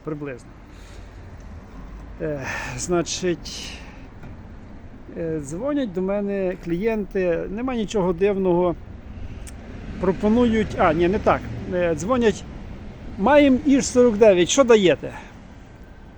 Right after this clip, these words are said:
Е, ну, що даєте, то така справа. Зараз скажеш якусь свою ціну, злякаєш клієнта, то теж треба. Е, кажу: «А що ви хочете?»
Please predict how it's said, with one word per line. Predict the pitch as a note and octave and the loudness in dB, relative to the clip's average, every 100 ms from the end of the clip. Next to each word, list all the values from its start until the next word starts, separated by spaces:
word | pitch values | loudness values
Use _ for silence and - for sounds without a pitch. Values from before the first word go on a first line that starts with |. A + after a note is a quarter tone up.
| - - - - - - - - - - | -20 -20 -20 -20 -20 -20 -20 -20 -20 -10
Е, | E3+ E3 E3 D#3+ A#2 - - - - F3 | -4 -2 -2 -4 -6 -12 -18 -18 -14 -8
ну, | F#3+ G#3+ G3 F3+ | -4 -4 -4 -6
що | - F#3 | -6 -2
даєте, | F#3+ G3+ F#3+ F#3 | 0 0 -2 -4
то | F#3+ | -6
така | G3 - F3+ | -6 -4 -4
справа. | - D#3 C#3 C#3 - - - - - - | -4 -2 -2 -4 -10 -16 -20 -20 -20 -14
Зараз | D#3+ C#3+ F3+ G3 | -8 -4 -2 -2
скажеш | - - F3+ E3+ F3 - - | -4 -4 -2 -2 -6 -10 -14
якусь | E3 D#3+ F3+ - | -14 -6 -6 -4
свою | F3+ F#3 F3 | -4 -2 -2
ціну, | - F3 E3+ | -2 -2 0
злякаєш | C#3 D3+ F3 E3 - | -2 -4 -2 -2 -2
клієнта, | E3 E3 D#3+ D3+ D#3 | -2 2 2 0 -6
то | - E3 | -8 -8
теж | - D#3+ D3+ | -4 -4 -4
треба. | D#3 D3 D3 A#2+ _ _ - - - | -6 -4 -6 -8 _ _ -20 -20 -14
Е, | D#3 C#3+ C#3+ D3+ | -10 -10 -10 -8
кажу: | - D#3+ G3+ | -6 -2 0
«А | |
що | F3+ A#3+ | 2 4
ви | A#3+ | 4
хочете?» | - F#3 D3 - D3+ | 4 2 2 -2 -10